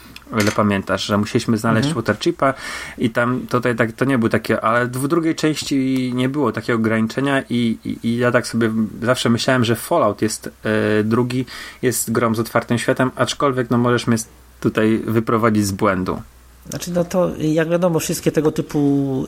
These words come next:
Speaker 2: y, definicje muszą być nieostre, bo zawsze są gry, w których możemy się spierać, czy to jest otwarty świat, czy nie jest. Na przykład, nie wiem, takie Diablo dwa, czy według ciebie jest po-, z otwartym światem, czy jest grą w-, y, liniową. Znaczy, on jest liniowy, ale ten świat jest tak trochę jakby otwarty, co nie?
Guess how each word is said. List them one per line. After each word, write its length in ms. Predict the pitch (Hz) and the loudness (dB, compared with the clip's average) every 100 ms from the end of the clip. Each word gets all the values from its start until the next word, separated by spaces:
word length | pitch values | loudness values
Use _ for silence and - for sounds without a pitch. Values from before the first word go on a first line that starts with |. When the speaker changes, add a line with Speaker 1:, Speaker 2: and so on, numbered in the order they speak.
| - | -2
Speaker 2:
y, 240 | 139 143 | 2 2
definicje 580 | 131 143 - 151 - 151 | 2 -2 -2 -4 -2 0
muszą 300 | 175 180 151 | 0 2 2
być 240 | 127 - | 0 0
nieostre, 520 | 151 127 139 135 - 123 | 0 2 2 0 0 0
bo 100 | 131 | 2
zawsze 280 | 139 - | 0 0
są 260 | 131 - 131 | -2 -2 -2
gry, 200 | 135 135 | 0 0
w 100 | 135 | -2
których 240 | - 135 139 | -6 -4 -2
możemy 200 | 131 123 | -2 0
się 140 | 139 | -2
spierać, 320 | - 139 123 | 0 0 0
czy 100 | - | -2
to 80 | - | -4
jest 120 | 139 | -2
otwarty 380 | 127 - 120 - | -2 -4 -6 -6
świat, 540 | 113 - 139 185 - - | -10 -2 0 0 -4 -8
czy 100 | 175 | -2
nie 200 | 165 131 | 0 2
jest. 220 | 110 - | 0 0
Na 80 | 135 | -4
przykład, 220 | - 127 | -2 -2
nie 60 | 139 | -2
wiem, 100 | 127 | -4
takie 220 | - 135 | -4 -2
Diablo 300 | 139 131 139 | 0 2 0
dwa, 260 | 127 120 120 | 0 0 0
czy 100 | 120 | 0
według 220 | 127 123 | 0 0
ciebie 220 | 131 127 | 0 0
jest 180 | 123 - | 0 -2
po-, 100 | 135 | -4
z 80 | 123 | -4
otwartym 460 | 120 131 - 151 | -2 -2 -2 -6
światem, 400 | - 165 170 220 240 - - - - - | -4 -4 0 -2 -2 -12 -18 -18 -20 -6
czy 120 | 175 | 0
jest 460 | 175 165 - - 156 | 0 0 -4 -2 0
grą 320 | 165 175 160 | 2 2 0
w-, 140 | - - - - | -6 -18 -14 -2
y, 40 | 143 143 143 | 2 4 4
liniową. 580 | 147 160 143 110 117 113 - | 4 4 2 2 0 -8 -6
Znaczy, 320 | 131 - 151 - - - - | -6 -2 -4 -4 -6 -8 0
on 140 | 151 | 2
jest 160 | 214 - | 2 0
liniowy, 440 | 160 139 110 143 | 0 0 0 0
ale 180 | - 156 | 0 0
ten 160 | 156 160 | 0 -2
świat 220 | - 151 | -2 -2
jest 160 | 190 - | -2 0
tak 220 | 131 - | -4 -2
trochę 260 | 160 143 | -2 2
jakby 240 | 135 127 139 | 0 0 -2
otwarty, 460 | 135 - 107 - | -2 0 -2 -2
co 140 | - 127 | -4 -2
nie? 140 | 151 | -2